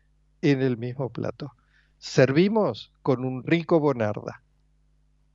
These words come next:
Es un vino que va muy bien con pastas, con este tipo de pastas, bien naturales,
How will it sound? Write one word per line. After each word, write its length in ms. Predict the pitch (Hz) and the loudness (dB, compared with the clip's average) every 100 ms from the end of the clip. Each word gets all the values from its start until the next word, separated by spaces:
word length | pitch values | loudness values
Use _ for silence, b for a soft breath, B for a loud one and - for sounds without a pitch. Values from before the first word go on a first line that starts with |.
| _ - | _ -2
Es 400 | 127 127 - - | 0 0 -2 -14
un 240 | - 135 131 | -8 -4 2
vino 320 | 151 156 160 | 4 4 2
que 160 | - 120 | 2 4
va 160 | 139 | 4
muy 340 | 143 180 220 185 | 2 0 -2 0
bien 400 | 165 165 170 185 _ _ _ - | 2 2 2 -8 _ _ _ -2
con 240 | 120 123 | -2 0
pastas, 500 | 175 170 - - 170 - | 0 0 -2 -6 -6 -4
con 240 | 131 123 | -4 0
este 400 | 151 147 - 123 | 0 0 -2 -4
tipo 340 | 120 120 135 | -4 -6 -4
de 120 | 120 117 | -4 0
pastas, 580 | 113 101 - 85 - - _ _ _ | -2 -2 -12 -14 -14 -20 _ _ _
bien 380 | 120 131 135 143 | -2 4 4 4
naturales, 920 | 139 135 151 170 202 196 196 196 - | 0 0 0 2 2 4 2 0 -12